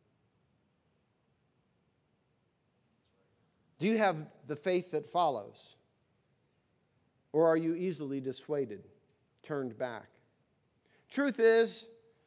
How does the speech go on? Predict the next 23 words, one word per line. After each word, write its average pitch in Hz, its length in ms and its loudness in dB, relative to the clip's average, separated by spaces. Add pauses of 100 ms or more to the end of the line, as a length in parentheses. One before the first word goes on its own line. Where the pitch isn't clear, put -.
(240)
God 202 340 8
gave 208 220 8
us 196 160 0
stories 202 420 4
like 180 220 0
this 185 240 -2
story 160 420 4
because 160 480 0
we 170 140 2
all 175 220 4
find 160 280 -4
ourselves 147 520 -2
in 143 100 -4
the 139 60 -4
valley 143 360 -4
of 131 120 -4
decision 131 580 -6
more 165 160 0
than 139 220 -2
once 123 420 -8
in 117 100 -8
our 113 140 -6
lives. 113 600 -10